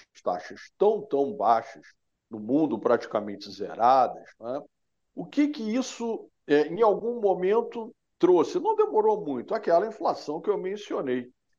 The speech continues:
E aí, o nosso Banco Central, ele foi muito ágil, muito célere, Hudson, para começar um processo de elevação da Selic, porque ele percebeu que a inflação tava saindo da mão.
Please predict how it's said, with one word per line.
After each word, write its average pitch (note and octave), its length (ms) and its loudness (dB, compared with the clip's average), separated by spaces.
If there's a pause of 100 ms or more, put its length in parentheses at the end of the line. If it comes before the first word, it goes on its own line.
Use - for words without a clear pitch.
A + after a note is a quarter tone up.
(320)
E C#4+ 160 6
aí, F#3+ 460 2
o C#3 100 2
nosso B3 480 0
Banco B2+ 280 -4
Central, A2+ 720 -2 (340)
ele G#3 180 0
foi A3 240 2
muito F#3 540 -6
ágil, D#3 720 2 (440)
muito F3 340 -6
célere, C#3+ 880 2
Hudson, - 500 -20
para D3+ 460 2 (500)
começar F3+ 800 4
um F3 120 -4
processo C#3+ 720 -2
de E3 120 -6
elevação C3+ 720 2
da A#2+ 140 0
Selic, E3 500 -8 (460)
porque C#4+ 200 0
ele C4 140 2
percebeu A#3+ 640 2
que A#3+ 140 -10
a A#3 80 -4
inflação A3+ 500 -6
tava A#3 220 -2
saindo A#3 280 -6
da B3+ 120 0
mão. F3 320 -4